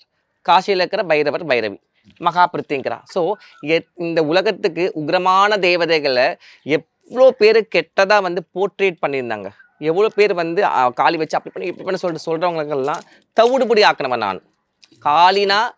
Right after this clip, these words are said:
தெய்விக்கெல்லாம் தேவி, சக்திக்கெல்லாம் சக்தி, அவள் கொடுக்கறத எவளாலும் தடுக்க முடியாது சொல்லிட்டு உடைச்சி,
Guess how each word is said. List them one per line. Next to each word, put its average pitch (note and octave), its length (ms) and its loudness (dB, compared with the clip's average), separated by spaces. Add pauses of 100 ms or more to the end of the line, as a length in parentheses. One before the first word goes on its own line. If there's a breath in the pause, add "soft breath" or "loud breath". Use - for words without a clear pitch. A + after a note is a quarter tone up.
(160)
தெய்விக்கெல்லாம் F3 680 -2 (100)
தேவி, C#3 200 -4 (400)
சக்திக்கெல்லாம் F3 840 -2
சக்தி, C3 260 -10 (160)
அவள் D3+ 240 -4
கொடுக்கறத E3+ 500 -4 (440 soft breath)
எவளாலும் F3 440 0
தடுக்க G3+ 340 -2
முடியாது G3+ 360 2
சொல்லிட்டு D#3+ 320 -6 (760 soft breath)
உடைச்சி, E3+ 640 2